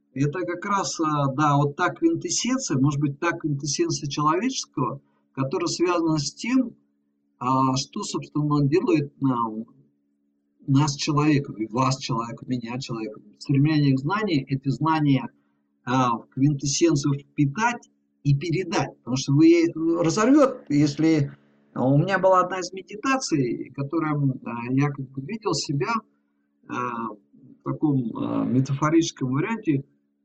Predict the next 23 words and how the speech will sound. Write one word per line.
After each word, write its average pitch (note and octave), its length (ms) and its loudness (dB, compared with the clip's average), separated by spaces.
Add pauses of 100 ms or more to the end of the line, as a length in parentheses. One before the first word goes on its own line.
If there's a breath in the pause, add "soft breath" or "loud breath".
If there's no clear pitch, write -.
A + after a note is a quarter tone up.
(140)
а, A2+ 320 0
огромное D3 800 4 (140)
сейфовое C3+ 800 2
помещение C3+ 1040 2
банка, A#3 560 0 (440)
забито D#3+ 640 0 (120)
всей F3 200 2
информацией. E3+ 760 -4 (1000)
И D3+ 140 4
им G3 120 -4
говорят: G#3+ 260 -2
"Вот - 140 -4
хранитель B3+ 640 0
информации, F3 600 0
ну C#3+ 120 2
вот, F#3+ 240 -6
вот F3 200 -4
он G3 240 -6
такой F#3+ 340 2
банковский D#3 680 0
служащий, F#3 600 0
в - 100 -12
котором D3+ 640 -4